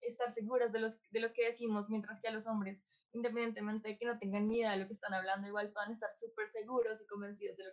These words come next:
que van a decir. Y aparte se paren súper duro, aunque sepan que están equivocados. Mm,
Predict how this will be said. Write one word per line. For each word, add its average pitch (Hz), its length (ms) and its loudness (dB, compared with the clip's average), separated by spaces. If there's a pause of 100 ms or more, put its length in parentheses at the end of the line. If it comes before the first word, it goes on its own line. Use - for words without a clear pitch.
que 214 80 -6
van 196 140 0
a 185 100 -2
decir. 196 360 -4 (400)
Y 208 60 0
aparte 202 400 0
se 208 100 -2
paren 196 240 2
súper 196 300 -4
duro, 190 300 2
aunque 190 260 -2
sepan 202 300 -2
que 202 80 -8
están 190 200 -8
equivocados. 190 840 -2 (460)
Mm, 208 220 4